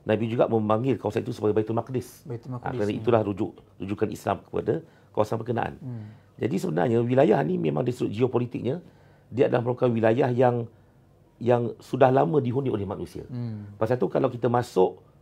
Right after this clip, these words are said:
Speaker 1: ke Palestin melalui pintu Jordan, eh,
Speaker 2: Mhm.
Speaker 1: Ustaz Mumin, kita akan lalu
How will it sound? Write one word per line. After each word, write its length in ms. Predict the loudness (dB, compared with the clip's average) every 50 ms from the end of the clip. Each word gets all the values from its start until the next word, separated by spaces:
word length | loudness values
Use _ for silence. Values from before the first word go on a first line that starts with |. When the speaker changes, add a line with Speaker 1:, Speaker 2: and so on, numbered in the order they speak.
| -14 -6
Speaker 1:
ke 240 | 0 2 4 4 4
Palestin 480 | 4 2 0 0 0 0 -2 -2 -2 0
melalui 320 | 2 2 2 2 0 -4
pintu 320 | -6 -6 -8 -4 -4 -4 0
Jordan, 400 | 2 2 2 2 2 0 -2 -4
eh, 140 | -10 -10 -10
Speaker 2:
Mhm. 320 | -10 -10 -12 -14 -14 -14
Speaker 1:
Ustaz 160 | -12 -10 -8
Mumin, 320 | -8 -6 -6 -4 -4 -4 -6 -8 -16 -20 -20 -20 _ -8
kita 160 | -2 0 0 2
akan 120 | 2 4
lalu 340 | 4 4 4 4 2 2 0